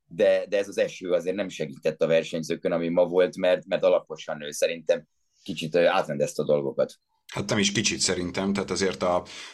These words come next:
Speaker 2: a, az eső az önmagában már egy nehezítő tényező,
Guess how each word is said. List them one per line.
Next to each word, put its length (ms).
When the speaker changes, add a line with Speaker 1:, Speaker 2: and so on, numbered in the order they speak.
Speaker 2:
a, 380
az 140
eső 640
az 220
önmagában 600
már 260
egy 180
nehezítő 760
tényező, 480